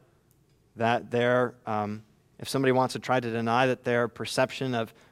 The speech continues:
morality, objective morality, um, is, uh, is legitimate, then ask them what reason they have to deny it. What makes you think? You're, you're clearly uncomfortable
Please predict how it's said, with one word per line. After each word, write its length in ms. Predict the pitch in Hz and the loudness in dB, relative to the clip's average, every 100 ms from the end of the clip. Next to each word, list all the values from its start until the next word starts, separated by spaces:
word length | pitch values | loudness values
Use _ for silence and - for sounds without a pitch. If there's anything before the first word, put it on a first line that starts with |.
| _ | _
morality, 540 | 113 113 120 123 123 | 0 4 6 4 4
objective 460 | 127 104 120 113 107 | 0 -2 -4 -4 -6
morality, 520 | 113 110 117 117 131 - - - _ _ | -2 0 0 0 -4 -8 -20 -20 _ _
um, 360 | 113 104 104 107 - _ _ _ | -4 -2 -2 -6 -14 _ _ _
is, 300 | 113 113 107 | -2 -2 0
uh, 160 | 110 107 | 0 0
is 180 | 113 104 | -2 -6
legitimate, 480 | 110 101 131 156 175 - _ | -6 0 2 2 0 -6 _
then 100 | 120 | 0
ask 220 | 120 135 | 2 2
them 100 | 123 | 2
what 160 | 127 135 | 2 2
reason 300 | 135 170 139 | 2 2 2
they 100 | 110 | -2
have 220 | 101 98 | -4 -6
to 80 | 95 | -8
deny 300 | 98 95 104 | -12 -10 -10
it. 100 | - _ _ - | -14 _ _ 6
What 140 | 170 | 6
makes 260 | 180 175 175 | 8 4 0
you 80 | |
think? 260 | 147 170 113 | 0 0 2
You're, 200 | 151 160 - - | 2 2 -2 -2
you're 100 | 151 | -2
clearly 460 | - 175 202 180 | 2 6 8 10
uncomfortable 720 | 147 147 151 151 113 107 110 | 8 4 0 -2 -2 -4 -4